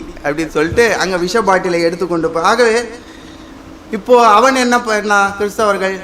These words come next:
"நீங்கள் என்னுடைய மதத்தை தாக்குறீர்களா? நான் ஒன்று சொல்றேன்" அப்படின்னு சொல்லிட்டு கருஞ்சீரகத்திலே வந்து நபிகள் நாயகம் சொன்னார், "மரணத்தை தவிர எல்லாவற்றுக்கும் ஷிஃபா உண்டு, தீர்வு உண்டு" அப்படின்னு சொன்னேன். "நீ இனிமேட்டு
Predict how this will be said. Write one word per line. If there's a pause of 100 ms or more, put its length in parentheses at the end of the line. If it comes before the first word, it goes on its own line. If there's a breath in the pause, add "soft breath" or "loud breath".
(120)
"நீங்கள்
என்னுடைய
மதத்தை
தாக்குறீர்களா?
நான்
ஒன்று
சொல்றேன்"
அப்படின்னு
சொல்லிட்டு
கருஞ்சீரகத்திலே
வந்து
நபிகள்
நாயகம்
சொன்னார், (360 loud breath)
"மரணத்தை
தவிர (140)
எல்லாவற்றுக்கும்
ஷிஃபா (120)
உண்டு, (220)
தீர்வு
உண்டு"
அப்படின்னு
சொன்னேன். (340 loud breath)
"நீ (120)
இனிமேட்டு